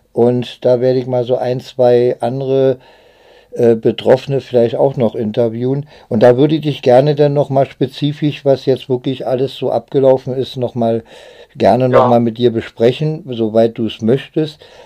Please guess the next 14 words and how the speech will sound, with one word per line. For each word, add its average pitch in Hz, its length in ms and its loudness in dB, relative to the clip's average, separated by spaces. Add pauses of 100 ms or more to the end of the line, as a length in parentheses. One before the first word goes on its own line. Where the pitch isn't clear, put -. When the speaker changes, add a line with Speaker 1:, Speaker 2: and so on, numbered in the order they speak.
Speaker 1:
Es, - 220 -10
es 143 200 -10
ist 127 100 -4
ja 120 80 4
Bedarf 104 520 2
da. 120 360 2 (300)
Und 123 320 0 (520)
was 113 220 2
mir 147 300 0
wichtig 156 440 -2
ist, 151 200 -2
wenn 135 160 0
ich 131 140 -6
euch, 135 420 0